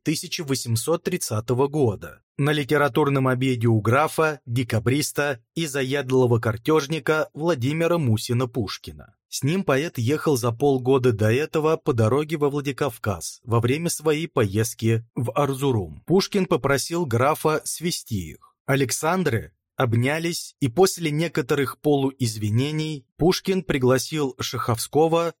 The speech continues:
работать в литературной газете. Александр Сергеевич только что проводил Дельвига в Москву и остался временно исполняющим обязанности главного редактора газеты.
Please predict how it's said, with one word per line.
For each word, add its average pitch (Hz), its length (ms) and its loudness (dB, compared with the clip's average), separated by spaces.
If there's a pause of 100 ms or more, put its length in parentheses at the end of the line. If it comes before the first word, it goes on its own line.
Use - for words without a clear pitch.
работать 117 500 2
в 180 40 -2
литературной 139 680 2
газете. 123 680 -4 (120)
Александр 117 540 2
Сергеевич 110 840 -6
только 170 280 0
что 160 220 -2
проводил 123 640 0
Дельвига 156 540 0
в 147 100 -2
Москву 127 640 -2 (180)
и 135 120 2
остался 165 520 0
временно 151 440 -2
исполняющим 120 760 0
обязанности 147 760 -2
главного 143 500 2
редактора 117 500 -4
газеты. 113 640 -6